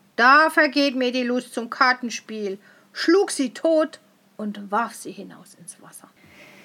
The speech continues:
Als er aber die zwei zur Ruhe gebracht hatte und sich wieder zu seinem Feuer setzen wollte, da kamen aus allen Ecken und Enden schwarze Katzen und schwarze Hunde an glühenden Ketten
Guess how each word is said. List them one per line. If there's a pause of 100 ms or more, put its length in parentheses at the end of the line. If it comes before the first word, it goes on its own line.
(600)
Als
er
aber
die
zwei
zur
Ruhe
gebracht
hatte
und
sich
wieder
zu
seinem
Feuer
setzen
wollte,
da
kamen
aus
allen
Ecken
und
Enden
schwarze
Katzen
und
schwarze
Hunde
an
glühenden
Ketten